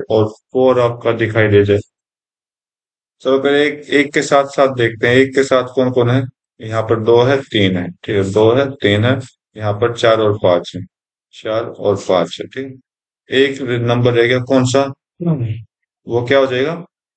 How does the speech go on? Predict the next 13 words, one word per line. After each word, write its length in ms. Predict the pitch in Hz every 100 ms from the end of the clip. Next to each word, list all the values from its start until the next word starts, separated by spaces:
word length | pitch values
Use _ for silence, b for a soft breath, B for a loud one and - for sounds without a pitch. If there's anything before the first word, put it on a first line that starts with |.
| _ _
इसका 260 | 127 - 151
opposite 540 | - 113 104 104 98
हो 100 | 98
जाएगा, 240 | 95 101 101
तो 120 | 110
एक 260 | - 120 120
का 80 |
opposite 360 | 113 107 110 113
यहाँ 200 | 113 104
पर 120 | 117
छह 240 | - 127 104
आ 100 | 95
जाएगा। 320 | 92 90